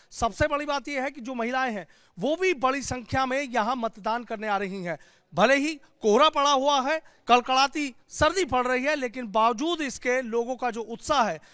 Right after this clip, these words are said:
वो देखने लायक है। मेरठ दक्षिण विधानसभा सीट की ये तस्वीरें देखिए कि जो महिलाएं हैं, वो बड़ी संख्या में यहाँ पर मतदान करती हुई नजर आ रही हैं। और भी जो आसपास के कई और भी बूथ हैं,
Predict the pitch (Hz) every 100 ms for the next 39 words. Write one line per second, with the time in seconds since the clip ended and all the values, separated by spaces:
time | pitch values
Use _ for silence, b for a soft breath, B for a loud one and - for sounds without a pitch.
0 | b b 170 311 370 285 269 262 247 220
1 | 226 262 302 247 254 226 233 269 247 208
2 | 214 220 247 233 247 208 262 226 226 254
3 | 247 220 220 240 285 - b b 233 220
4 | 254 226 247 294 247 180 - b b 175
5 | 294 359 269 262 269 - 247 - 262 262
6 | 247 220 208 233 254 220 180 214 240 233
7 | 208 226 208 247 214 202 226 208 208 220
8 | 214 262 - B B - - 208 262 294
9 | 277 294 277 220 220 226 262 254 - 254
10 | 240 240 247 247 233 196 233 262 269